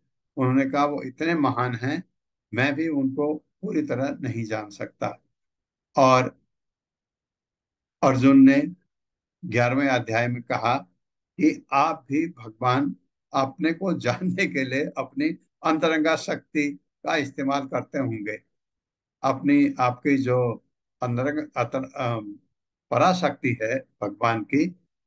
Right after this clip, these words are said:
उससे आप अपने को जान, आप इतने महान हैं। तो महान है भगवान, ये तो सब समझ आ गया, ये इसको भी जानने का जरूरत नहीं है।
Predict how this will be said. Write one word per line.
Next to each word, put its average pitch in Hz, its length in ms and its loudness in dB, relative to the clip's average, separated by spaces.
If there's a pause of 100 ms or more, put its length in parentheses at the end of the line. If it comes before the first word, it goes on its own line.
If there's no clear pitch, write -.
(380)
उससे 180 320 2
आप 170 260 2
अपने 147 260 0
को 143 140 2
जान, 127 260 -2
आप 196 220 2
इतने 185 300 -2
महान 131 360 -2
हैं। - 180 -20 (920)
तो 156 380 0 (380)
महान 127 400 0
है 151 100 0
भगवान, 139 520 -6
ये 127 140 -6
तो 139 360 -6
सब 143 280 -6
समझ 139 360 0
आ 117 120 2
गया, 120 320 -4 (540)
ये 175 360 0
इसको 202 440 -4
भी 254 160 2
जानने 190 380 4
का 175 120 4
जरूरत 139 380 2
नहीं 113 160 -4
है। 95 120 -14